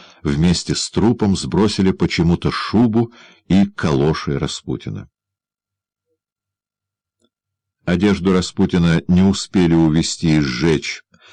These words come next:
целиком, как полагалось первоначально. Извлечь их из проруби обратно не было никакой возможности, потому что надо было торопиться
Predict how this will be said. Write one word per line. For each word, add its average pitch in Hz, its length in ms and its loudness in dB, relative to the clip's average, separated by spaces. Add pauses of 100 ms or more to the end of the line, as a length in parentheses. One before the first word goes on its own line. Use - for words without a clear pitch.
(180)
целиком, 90 680 0
как 101 260 -4
полагалось 76 640 -2
первоначально. 73 880 -6 (1200)
Извлечь 82 580 0
их 120 160 0
из 107 160 0
проруби 107 680 2 (560)
обратно 95 580 -2
не 95 200 4
было 95 180 2
никакой 95 440 2
возможности, 92 800 -2 (760)
потому 90 300 0
что - 180 -2
надо 92 260 2
было 82 240 2
торопиться 107 840 -2